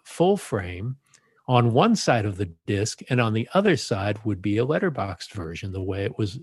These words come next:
the way God intended. And so that really made the difference, and it made people realize that they weren't seeing as much. But a lot of people want the entire,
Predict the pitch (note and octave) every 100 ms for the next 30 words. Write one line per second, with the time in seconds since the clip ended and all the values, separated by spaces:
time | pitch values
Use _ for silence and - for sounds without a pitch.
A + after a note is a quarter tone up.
0 | - A#2+ A#2+ G#2 G#2+ G#2+ G#2 G#2+ G#2+ G2+
1 | F#2+ C#3 B2+ E2+ - - - - - -
2 | - C#3 A2+ G#2 G#2 G2+ - - C3+ B2+
3 | A#2 F#2+ D3+ G3+ - B2+ G#2+ C#3+ F3+ F#3+
4 | D#3 C3+ C3+ A#2+ A2+ D3 - B2 G#2 -
5 | A#2 B2+ B2+ B2+ G#2+ C3 C3+ G#2+ C3 F3
6 | A#2 G2+ G#2 G2+ G#2+ - G#2+ A2 A2+ -
7 | F#3 D3 G2+ G2 E2+ - - - - -
8 | - D3+ D3+ F3+ E3+ - F3+ - D3+ -
9 | - - - B2 D#3 - C3+ C#3 B2+ -
10 | B2+ B2 B2 C3 B2+ G#2+